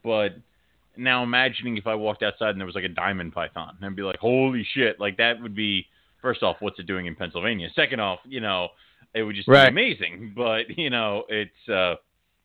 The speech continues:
Speaker 1: it's just one of those things where, uh, it is the trip of a lifetime, and I will get there. I swear, it's gotta figure other shit out first. <laughs> So, um,
Speaker 2: <laughs> Yeah. Well, me and Rob were talking about it. Like, we're already talking about the next year's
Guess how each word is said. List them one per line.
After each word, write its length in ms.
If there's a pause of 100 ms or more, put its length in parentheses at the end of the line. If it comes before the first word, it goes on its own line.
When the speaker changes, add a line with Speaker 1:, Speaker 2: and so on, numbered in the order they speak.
(760)
Speaker 1:
it's 100
just 140
one 120
of 60
those 220
things 300
where, 440
uh, 300 (760)
it 120
is 160 (200)
the 80
trip 240
of 60
a 20
lifetime, 640
and 80
I 80
will 100
get 260
there. 300
I 80 (260)
swear, 340
it's 160
gotta 180 (240)
figure 240
other 180 (200)
shit 160
out 160
first. 260 (340)
<laughs> 360
So, 580 (100)
um, 240
Speaker 2:
<laughs> 40
Yeah. 360 (580)
Well, 100
me 160
and 100
Rob 240
were 80
talking 400
about 320
it. 140
Like, 240
we're 160
already 240
talking 320
about 260
the 80
next 380
year's 220